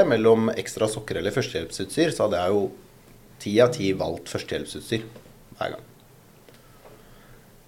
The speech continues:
Dopapir, kjempeviktig. Det er noen sånne små ting som man ikke kan la være å unne seg, synes jeg da. Det er noen sånne luksusartikler som man, eh,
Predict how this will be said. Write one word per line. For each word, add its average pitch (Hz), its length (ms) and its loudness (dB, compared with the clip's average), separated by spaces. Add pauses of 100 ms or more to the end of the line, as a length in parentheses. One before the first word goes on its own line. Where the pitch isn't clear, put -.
Dopapir, 170 520 6 (680)
kjempeviktig. 107 600 2 (500)
Det 131 80 4
er 147 80 6
noen 135 240 4
sånne 110 240 2
små 110 280 2
ting 160 200 6
som - 160 -2
man 131 160 6
ikke 107 640 4
kan 92 240 0
la 101 240 6
være 90 300 2
å 107 100 -6
unne 90 240 -8
seg, - 220 4 (160)
synes 104 240 -4
jeg 135 180 6
da. 127 160 6
Det 113 80 6
er 120 80 4
noen 101 240 2
sånne 98 220 0
luksusartikler 95 960 -2 (560)
som 101 180 -4
man, 101 240 4
eh, 98 720 2